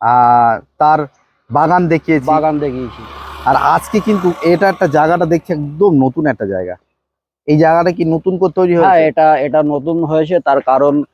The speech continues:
Speaker 2: এর আগেও দেখিয়েছো হাবিব ভাই, আহ, ভিতরে আমার নার্সারি,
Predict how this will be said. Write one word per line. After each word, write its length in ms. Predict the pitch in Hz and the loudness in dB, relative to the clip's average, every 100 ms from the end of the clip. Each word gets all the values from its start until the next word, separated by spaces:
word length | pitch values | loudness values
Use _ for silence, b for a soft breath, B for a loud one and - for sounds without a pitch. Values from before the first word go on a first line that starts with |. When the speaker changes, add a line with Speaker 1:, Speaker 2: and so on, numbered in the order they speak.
| _ _ | _ _
Speaker 2:
এর 120 | 127 | 0
আগেও 300 | 135 151 180 | 2 4 4
দেখিয়েছো 480 | 165 170 165 160 175 | 4 2 2 2 2
হাবিব 360 | 156 147 143 147 | 2 0 -4 0
ভাই, 240 | 156 160 | 2 2
আহ, 240 | 123 123 123 | 2 2 2
ভিতরে 580 | 123 127 143 143 143 | 0 0 2 4 4
আমার 320 | 135 139 135 127 | 4 2 0 -2
নার্সারি, 540 | 127 - 143 151 180 | -6 -4 -4 -2 -4